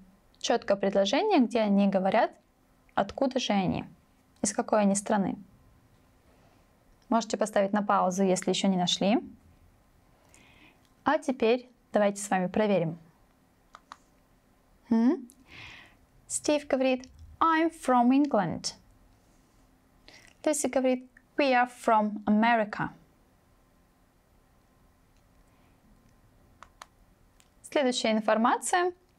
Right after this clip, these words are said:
которая нам дана в данных текстах, это описание фотографий,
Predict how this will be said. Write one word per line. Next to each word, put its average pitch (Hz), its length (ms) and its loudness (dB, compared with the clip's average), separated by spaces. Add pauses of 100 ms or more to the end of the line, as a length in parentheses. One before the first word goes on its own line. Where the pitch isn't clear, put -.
(640)
которая 254 320 0
нам 226 120 2
дана 220 220 2
в 208 60 0
данных 214 340 0
текстах, - 380 -4 (100)
это 330 280 0
описание 226 680 0
фотографий, 196 800 -2